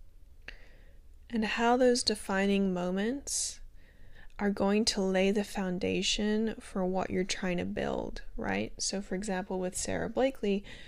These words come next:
she had a, um, history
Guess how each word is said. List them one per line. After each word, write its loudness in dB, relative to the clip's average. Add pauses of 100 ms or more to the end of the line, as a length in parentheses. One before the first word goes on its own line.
(260)
she 0
had 2 (120)
a, 2 (960)
um, -4 (140)
history 2